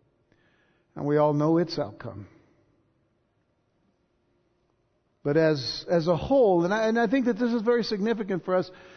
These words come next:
if we're tying some of our teachings from the book of Revelation to this one,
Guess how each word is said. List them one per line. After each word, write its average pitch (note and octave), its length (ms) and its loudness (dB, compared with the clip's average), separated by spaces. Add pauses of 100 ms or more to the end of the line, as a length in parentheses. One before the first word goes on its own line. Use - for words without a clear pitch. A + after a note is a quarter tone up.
(440)
if F3 160 2
we're G3+ 140 4
tying A#3+ 340 4
some A#3 180 4
of A3 120 2
our G3 120 4
teachings G3+ 480 -2
from F3+ 220 -2
the E3 60 -2
book F3+ 180 -2
of E3+ 100 0
Revelation F3+ 520 2
to E3 100 -2
this F3+ 300 -2
one, C3+ 340 -10